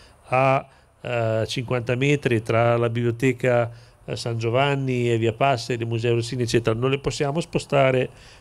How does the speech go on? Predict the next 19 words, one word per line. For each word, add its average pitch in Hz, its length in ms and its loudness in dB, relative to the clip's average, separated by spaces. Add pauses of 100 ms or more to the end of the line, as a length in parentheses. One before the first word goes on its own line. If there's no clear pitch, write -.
(120)
per 127 180 0
quei 131 160 -2
sei 127 160 -6
mesi 127 300 -4
in 117 60 -8
quel 123 160 0
quartiere, 113 600 -8
delle 110 200 -4
presentazioni 117 640 -2
di 110 80 -4
libri, 117 420 2
no? 113 200 -2 (280)
Con 117 160 0
Antonino 113 400 0
abbiamo 110 220 -2
già 110 140 -6
iniziato 113 400 -4
a 113 40 0
ragionare, 113 640 2